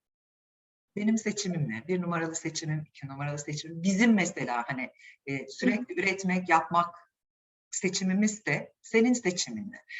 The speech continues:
Speaker 1: Tamamen boş durmaksa seçimin, o senin öz seçiminse o çok iyi. Ama
Speaker 2: Hı hı.
Speaker 1: e, evet, onun için kendini yargılıyorsan o zaman onu, o seçimde mutlu değilsin demektir.
Speaker 2: Hı hı.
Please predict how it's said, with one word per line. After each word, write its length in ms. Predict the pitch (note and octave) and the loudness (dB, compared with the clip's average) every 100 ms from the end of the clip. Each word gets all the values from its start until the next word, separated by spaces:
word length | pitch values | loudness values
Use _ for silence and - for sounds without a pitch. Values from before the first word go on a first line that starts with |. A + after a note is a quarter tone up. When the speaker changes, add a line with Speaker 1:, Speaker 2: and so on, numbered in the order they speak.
| - | -10
Speaker 1:
Tamamen 680 | - B3+ E4 F#4+ F4 E4+ - - | 0 6 8 8 6 6 2 0
boş 300 | A#3+ C#4 - | 2 2 0
durmaksa 480 | C#4+ C4+ D#4+ - C4+ | 2 4 4 4 -4
seçimin, 520 | - A3 - A3 A#3 - | -2 -2 0 2 0 -2
o 120 | G3+ | -6
senin 340 | - A#3 B3 - | -2 2 2 2
öz 140 | D4 | 0
seçiminse 600 | - B3+ C#4 B3+ B3 - | 0 -6 -6 -8 -8 -6
o 140 | B3+ - | -6 -2
çok 280 | E4 - | -2 0
iyi. 240 | D#3 B2 - _ - - - _ - | -2 -4 -6 _ -20 -20 -20 _ 4
Ama 240 | A3+ D4+ | 6 6
Speaker 2:
Hı 60 | A#3+ | 4
hı. 80 | - - - _ - | -6 -18 -20 _ -12
Speaker 1:
e, 200 | F3 G3 | -4 2
evet, 340 | G#3+ D3 D3 - | 6 4 2 0
onun 220 | A3 D#4+ | 2 2
için 240 | E4 D4+ | 0 -2
kendini 460 | C#4 B3 B3 C4 C4+ | 2 4 4 2 2
yargılıyorsan 720 | G#3 G3+ G3+ B3 G4 G4 F4 | 6 4 2 -2 -4 -4 -6
o 60 | C4+ | -4
zaman 240 | B3+ A#3+ | -2 0
onu, 180 | B3+ B3+ | 0 0
o 100 | B3+ | 0
seçimde 440 | C#4 C4+ - G3 | -2 -4 -4 -4
mutlu 320 | C#4+ - - A#3 | -6 -8 -6 -2
değilsin 360 | C#4 - D3 | -2 -2 -8
demektir. 280 | A3+ G#3+ A#3+ | -6 -4 -4
Speaker 2:
Hı 60 | |
hı. 80 | A#3+ | -4